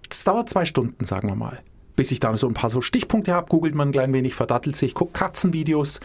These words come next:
und so weiter. Aber in diesen zwei Stunden hab ich keinen einzigen negativen Gedanken.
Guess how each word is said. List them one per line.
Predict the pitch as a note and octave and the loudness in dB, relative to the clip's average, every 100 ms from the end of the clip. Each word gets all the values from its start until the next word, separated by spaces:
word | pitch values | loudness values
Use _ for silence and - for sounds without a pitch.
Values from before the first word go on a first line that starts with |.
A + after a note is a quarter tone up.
| - | -4
und | - F#3 | 2 2
so | D3+ | 2
weiter. | A#2+ G#2 A2 - - | -2 0 -2 -4 -2
Aber | D#3 F3 | 2 2
in | F3 | 2
diesen | C4 D4 | 0 0
zwei | - A#3+ | 0 0
Stunden | - B3 G3+ - B2+ G3 - - - | 0 0 0 0 -2 -2 -10 -14 -2
hab | F#3 | 0
ich | - | 2
keinen | D3+ C#3 | 0 0
einzigen | B2 - B2+ | 0 0 0
negativen | B2 A2 - G#2+ A2 | 0 -2 -4 -4 -2
Gedanken. | G#2+ F3 - A2+ | -2 -4 -4 -6